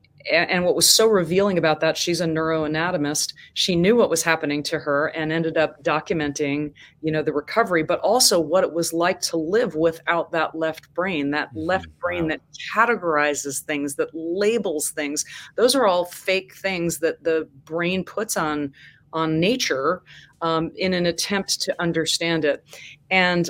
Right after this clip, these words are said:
Speaker 1: um, I interviewed another fellow named, uh, Chris Niebauer, who wrote, uh, No Self, No Problem. And there's been studies where they looked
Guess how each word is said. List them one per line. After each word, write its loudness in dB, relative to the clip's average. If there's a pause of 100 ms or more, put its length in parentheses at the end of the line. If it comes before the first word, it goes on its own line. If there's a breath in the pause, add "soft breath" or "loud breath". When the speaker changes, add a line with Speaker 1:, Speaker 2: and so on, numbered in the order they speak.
Speaker 1:
um, 0
I 0
interviewed 0
another 2
fellow 4
named, 0
uh, 2
Chris -4
Niebauer, 2
who -2
wrote, 0
uh, -2
No 0
Self, 0
No -2
Problem. 0 (300 loud breath)
And 2
there's 0
been 0
studies 2
where 4
they 2
looked -4